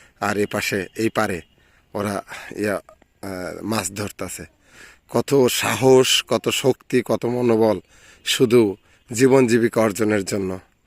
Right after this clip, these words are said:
দেখুন বন্ধুরা, এই যে, এই হলো সুন্দরবন। হ্যাঁ, এই হলো সুন্দরবন। আর ওরা মাছ মারছে তার অপর পারে, নদীর অপর পারে।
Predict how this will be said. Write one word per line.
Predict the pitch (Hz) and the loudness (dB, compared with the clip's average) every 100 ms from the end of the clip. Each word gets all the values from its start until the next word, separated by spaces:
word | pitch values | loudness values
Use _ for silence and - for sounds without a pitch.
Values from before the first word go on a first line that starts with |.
| _ _ 117 | _ _ -2
দেখুন | 110 - 107 | -2 0 -6
বন্ধুরা, | 101 95 95 - | -4 -8 -8 -6
এই | 107 | -4
যে, | 95 113 131 _ _ _ _ _ _ | -2 -2 -4 _ _ _ _ _ _
এই | 104 110 | 0 2
হলো | 110 107 | 2 0
সুন্দরবন। | - 113 101 92 90 85 _ _ _ _ _ _ _ _ | -2 -4 -4 -6 -10 -14 _ _ _ _ _ _ _ _
হ্যাঁ, | - - 117 104 _ _ _ _ - | -16 -14 -14 -18 _ _ _ _ -6
এই | 101 | -2
হলো | 104 113 | -2 -4
সুন্দরবন। | - 113 104 98 101 147 _ _ _ _ _ _ - | -4 -4 -4 -4 -4 -6 _ _ _ _ _ _ -6
আর | 98 92 - _ _ _ _ _ _ _ _ | -4 -4 -8 _ _ _ _ _ _ _ _
ওরা | 110 110 | -2 0
মাছ | 104 104 - | 0 -2 0
মারছে | 110 - - | -2 -2 -4
তার | 160 110 101 _ | -2 -2 -4 _
অপর | 120 - 113 | 0 2 0
পারে, | - 107 113 170 _ _ _ _ _ _ 110 | 0 0 0 -2 _ _ _ _ _ _ -4
নদীর | 110 104 110 | -2 0 0
অপর | 104 - 107 | 0 -2 -4
পারে। | - 104 135 | -2 -4 -4